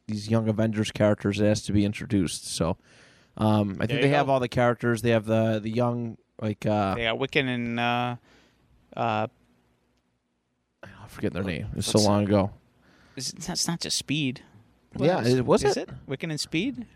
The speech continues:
Speaker 2: I think it, I think it might be.
Speaker 1: Oh, damn.
Speaker 2: And
Speaker 1: <laughs>
Speaker 2: then, well, you, they, we still don't have a Hulkling. Uh, obviously, we got Cassie Lang as, um, Stature. Um,
Speaker 1: Yeah, it was Speed.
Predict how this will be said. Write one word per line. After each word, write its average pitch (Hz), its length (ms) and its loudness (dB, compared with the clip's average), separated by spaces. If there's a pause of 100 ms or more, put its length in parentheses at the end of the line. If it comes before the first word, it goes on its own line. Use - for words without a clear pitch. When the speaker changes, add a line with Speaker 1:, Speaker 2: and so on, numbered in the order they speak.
Speaker 2:
I 170 80 -10
think 180 200 -4
it, - 180 -6
I 139 80 0
think 180 200 -4
it 185 60 -2
might 180 220 0
be. 247 220 -2 (520)
Speaker 1:
Oh, 170 140 2
damn. 120 320 2 (380)
Speaker 2:
And 131 140 -2
Speaker 1:
<laughs> 139 180 0
Speaker 2:
then, 156 80 4
well, 160 280 2
you, 160 320 -2
they, 165 140 2
we 156 140 0
still 190 200 4
don't 170 160 4
have 160 160 2
a 156 60 4
Hulkling. 135 760 0 (760)
Uh, 117 640 2
obviously, 131 320 -2
we 135 60 0
got 127 160 0
Cassie 131 360 0
Lang 123 580 -2
as, 117 400 0
um, 107 640 -2 (1200)
Stature. 127 640 -2 (440)
Um, 113 520 -2
Speaker 1:
Yeah, 156 120 4
it 160 40 6
was 175 140 4
Speed. 110 280 2